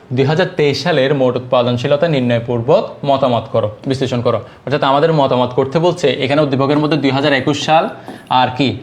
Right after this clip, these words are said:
ও দুই হাজার বাইশ সালের যে, আহ, উৎপাদনশীলতার যে, আহ, ইয়েটা দিছে,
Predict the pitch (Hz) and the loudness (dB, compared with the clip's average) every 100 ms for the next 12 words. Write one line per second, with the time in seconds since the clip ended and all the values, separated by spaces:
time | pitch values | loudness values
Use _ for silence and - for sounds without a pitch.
0 | - - - - 139 165 139 135 156 131 | -14 -20 -18 -4 -2 0 0 0 0 0
1 | 127 120 151 151 107 - - - 117 147 | 0 0 0 0 -2 -6 -18 -14 -4 -2
2 | 170 - - 131 117 113 - - - - | -2 -4 -6 0 2 2 -2 -12 -20 -20
3 | - - - - 139 - 131 127 143 139 | -20 -20 -20 -10 -6 0 2 2 0 0
4 | 143 131 120 123 113 143 156 139 127 123 | 2 0 0 -2 -4 -8 -10 -4 -4 -6
5 | 139 - - 127 127 135 123 127 | -10 -20 -6 -2 0 -2 -2 -2